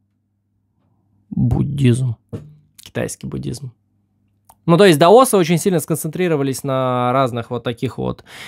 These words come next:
медитативных практиках, прежде всего, э, с, э, аллюзиями, там, не знаю, метафорами алхимического характера.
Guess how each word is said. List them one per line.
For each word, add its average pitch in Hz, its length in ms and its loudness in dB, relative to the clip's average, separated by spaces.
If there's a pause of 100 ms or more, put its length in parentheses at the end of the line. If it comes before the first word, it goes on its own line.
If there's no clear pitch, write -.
(160)
медитативных 139 600 4
практиках, 175 580 -2
прежде 131 340 -2
всего, 120 460 -4
э, 117 300 -4
с, - 400 -8
э, 117 500 4
аллюзиями, 113 920 -2
там, 113 180 -10
не 113 80 -8
знаю, 117 160 -6
метафорами 113 1000 -2
алхимического 120 640 -6
характера. 123 600 -2